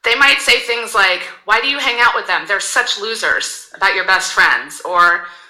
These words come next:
"They want us to break up. They're totally against us," about your family. Isolation is about sowing seeds of doubt about everyone from your pre-relationship life.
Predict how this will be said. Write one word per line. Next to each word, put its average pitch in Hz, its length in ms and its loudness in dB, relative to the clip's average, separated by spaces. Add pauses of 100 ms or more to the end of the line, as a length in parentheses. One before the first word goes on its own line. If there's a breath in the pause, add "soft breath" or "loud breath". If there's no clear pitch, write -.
(120)
"They 269 120 2
want 254 240 2
us - 180 -2
to 233 60 -6
break 170 280 0
up. 143 220 2
They're 240 120 2
totally 240 520 0
against 165 400 -2
us," - 400 -2
about 180 240 0
your 175 100 0
family. 170 540 -2 (1000 loud breath)
Isolation 269 680 0
is 208 140 -4
about 190 260 4
sowing 233 520 -2
seeds 214 320 -4
of 196 100 -6
doubt 160 340 2 (140)
about 185 340 0
everyone 180 540 0
from 185 220 -4
your 180 100 -4
pre-relationship 165 920 -2
life. - 480 -6